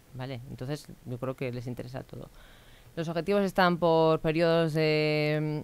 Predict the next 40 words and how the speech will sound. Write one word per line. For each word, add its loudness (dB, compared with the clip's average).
mm, -12
por -10
fechas, -4
entonces, -4
bueno, -8
os -14
he -8
resaltado 0
un -2
poquito -4
los -4
que -6
serían -6
a -2
partir -2
del 0
quince -2
de 2
agosto -2
de -4
dos -8
mil -6
quince. -4
Los -4
tenéis -6
en, -4
los -8
tenéis -10
en, -8
en 0
el 0
Real 2
Decreto, -2
entonces -2
tampoco -6
me -2
voy -4
a -6
dedicar -8
a, -4